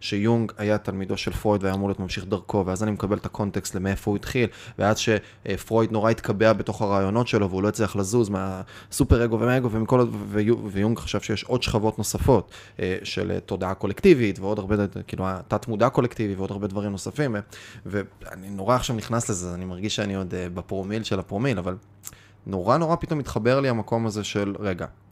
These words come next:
יש את הפרסונה שאנחנו בונים כלפי חוץ,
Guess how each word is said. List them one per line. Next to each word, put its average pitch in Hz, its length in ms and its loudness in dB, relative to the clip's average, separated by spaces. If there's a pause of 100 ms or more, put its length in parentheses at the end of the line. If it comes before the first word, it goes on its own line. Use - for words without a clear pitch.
(840)
יש 107 280 4
את 120 140 2
הפרסונה 110 580 2
שאנחנו 87 320 -4
בונים 87 220 -8
כלפי 87 240 -8
חוץ, - 360 -12